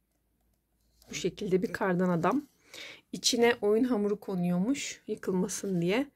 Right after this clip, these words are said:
Bayağı zor yapımı <laughs> yani. Ben Alparslan uyurken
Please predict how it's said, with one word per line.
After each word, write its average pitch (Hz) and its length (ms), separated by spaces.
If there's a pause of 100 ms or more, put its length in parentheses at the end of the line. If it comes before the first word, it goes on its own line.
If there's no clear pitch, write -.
(440)
Bayağı 262 280
zor 226 280
yapımı 196 500 (160)
<laughs> - 180
yani. 208 500 (560)
Ben 208 180
Alparslan 196 420
uyurken 202 500